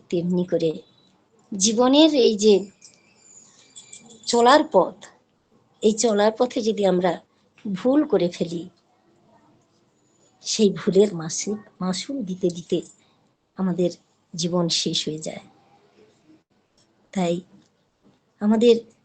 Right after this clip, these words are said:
ঠাকুর কত সুন্দরভাবে তার প্রতিটি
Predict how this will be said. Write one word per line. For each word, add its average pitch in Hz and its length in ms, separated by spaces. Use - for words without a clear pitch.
ঠাকুর 262 400
কত 277 260
সুন্দরভাবে 262 1080
তার 208 320
প্রতিটি 359 720